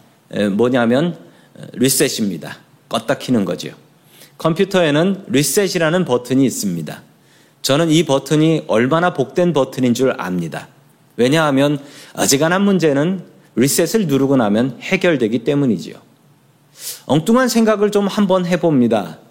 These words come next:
인간관계에도 리셋이라는 버튼이 있으면 참 좋겠습니다. 내가 누군가한테 잘못을 해서 그 사람과 관계가 끝나버렸는데, 아니, 그 사람하고 다시 관계를 회복하기 위하여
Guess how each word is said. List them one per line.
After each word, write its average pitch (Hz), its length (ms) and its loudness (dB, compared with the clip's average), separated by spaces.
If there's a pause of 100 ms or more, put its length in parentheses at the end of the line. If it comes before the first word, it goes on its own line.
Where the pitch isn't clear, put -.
(500)
인간관계에도 185 920 2
리셋이라는 208 640 2
버튼이 147 340 0
있으면 135 280 0
참 - 340 -2
좋겠습니다. 98 760 -4 (920)
내가 156 260 2
누군가한테 208 640 0
잘못을 165 540 0
해서 127 480 0
그 165 80 0
사람과 190 440 0
관계가 185 680 0 (720)
끝나버렸는데, 131 1080 2 (340)
아니, 196 300 2
그 - 120 -2
사람하고 220 540 0
다시 - 380 -2
관계를 196 480 2
회복하기 202 540 0
위하여 165 360 0